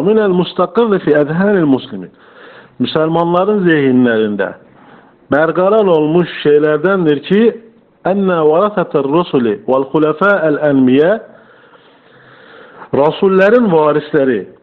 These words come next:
və ənbiyaların xəlifələri, yəni peyğəmbərlər, m, rasulların və nəbilərin arxasından gələn insanlar, onların varisləri, "Humullezine qamu bid-dini ilmen və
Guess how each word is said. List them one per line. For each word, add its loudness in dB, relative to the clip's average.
və 2
ənbiyaların 2
xəlifələri, 0
yəni -2
peyğəmbərlər, 0
m, -4
rasulların 0
və 0
nəbilərin 0
arxasından -2
gələn 0
insanlar, -4
onların 0
varisləri, 0
"Humullezine 2
qamu 0
bid-dini 2
ilmen 4
və 2